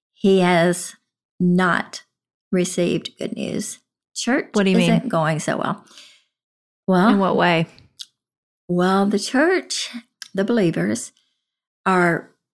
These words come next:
Speaker 1: dividing. They're having quarrels. They're up-, uh, upset with each other. There's a lot of sin,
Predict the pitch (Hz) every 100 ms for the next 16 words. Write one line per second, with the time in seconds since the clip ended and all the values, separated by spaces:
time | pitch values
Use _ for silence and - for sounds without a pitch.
0 | _ - 185 185 165 165 185 202 202 151
1 | 90 - - _ _ - 175 175 175 -
2 | 185 160 180 214 - - - - - -
3 | - _ - 175 160 175 - 185 - 196
4 | 196 190 180 160 185 202 - - _ -
5 | 175 180 175 170 170 - 190 185 202 233